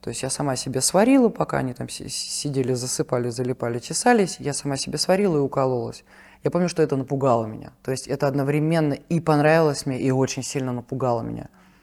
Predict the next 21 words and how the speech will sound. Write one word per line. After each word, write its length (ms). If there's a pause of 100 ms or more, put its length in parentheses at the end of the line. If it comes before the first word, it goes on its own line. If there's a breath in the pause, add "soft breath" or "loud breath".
(320 soft breath)
То 80
есть 140
где-то 340
такой 220
проблеск 520
у 40
меня 100
был, 140
что 180
я 60
делала 300
что-то 360
не 160
то. 360 (460 loud breath)
Я 260
уехала 580
домой, 540
я 100
сидела 500
дома. 560
А, 340